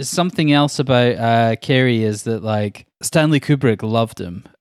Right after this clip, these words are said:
And apparently, like, the whole time that, that they were making films together, Stanley Kubrick would just be <laughs> talking about Timothy Carey all the time.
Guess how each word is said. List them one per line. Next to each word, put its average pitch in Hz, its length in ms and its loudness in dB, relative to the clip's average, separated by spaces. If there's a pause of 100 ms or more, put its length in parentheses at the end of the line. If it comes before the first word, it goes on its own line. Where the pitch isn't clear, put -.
(120)
And 120 140 -2
apparently, 120 760 0
like, 107 600 -4
the 127 140 -4
whole 147 320 2
time 131 460 0
that, 110 360 -4
that 113 180 -4
they 117 140 2
were 113 140 0
making 113 320 -2
films 120 340 0
together, 101 460 -6
Stanley 127 340 -2
Kubrick 120 460 0 (180)
would 120 140 -2
just 120 220 -6
be 113 120 -4
<laughs> - 60 -14
talking - 580 -6
about 160 240 -4 (140)
Timothy 190 420 -4
Carey 147 520 0
all 131 280 0
the 123 100 -4
time. 120 380 -4